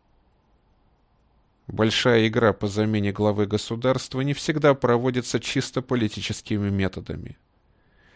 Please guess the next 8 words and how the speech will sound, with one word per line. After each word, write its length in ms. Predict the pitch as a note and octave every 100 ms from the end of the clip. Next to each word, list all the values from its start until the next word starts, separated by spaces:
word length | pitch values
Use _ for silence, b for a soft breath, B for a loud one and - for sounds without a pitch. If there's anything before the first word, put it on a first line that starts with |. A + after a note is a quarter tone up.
| -
Нередко 500 | D3 E3 F3 - -
их 260 | - C3+
подпирают 600 | - C3 - C3 B2+ C3 B2
грубые 480 | A#2 B2 A#2 B2+ -
акции 400 | A2 - - G#2
воздействия. 880 | G#2 G2+ F#2+ G2 G2 - - G2+ - _ _ _ _ _ _ _ _ _ _ _ _
Пять 220 | - B2
человек, 640 | - - A2+ A#2 B2+ B2+